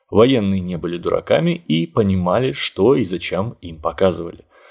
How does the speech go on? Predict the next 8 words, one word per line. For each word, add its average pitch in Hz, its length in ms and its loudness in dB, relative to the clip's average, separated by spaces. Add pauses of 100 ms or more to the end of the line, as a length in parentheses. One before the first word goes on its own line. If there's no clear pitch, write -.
(160)
Но 98 180 2
стоило 90 400 0
подождать 87 480 -4
пару 87 220 -2
месяцев, 123 640 -6
и, 95 160 0
о 90 100 0
чудо, 139 540 0